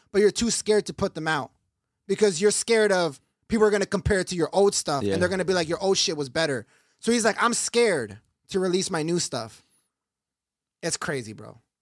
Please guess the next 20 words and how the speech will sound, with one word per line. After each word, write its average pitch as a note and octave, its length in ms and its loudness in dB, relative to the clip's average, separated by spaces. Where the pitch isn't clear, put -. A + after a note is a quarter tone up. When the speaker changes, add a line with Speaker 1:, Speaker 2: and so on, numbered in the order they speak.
Speaker 1:
Lit. C3 420 -12
What? A2+ 240 -16
Speaker 2:
I'm C3 180 0
just G#2+ 160 -2
thinking, B2+ 400 -4
J. A#2+ 240 0
Cole, B2 380 -6
bro. G3+ 460 -8
Hey, G#2 320 0
you F#3 120 -2
know, G#3 260 0
the F3+ 160 -2
thing A3+ 220 -2
with A3+ 140 0
me D#3+ 280 -6
and, B2 260 -12
and, A#2+ 280 -10
and A2+ 180 -10
Cole, B2+ 240 -6
I B2+ 160 0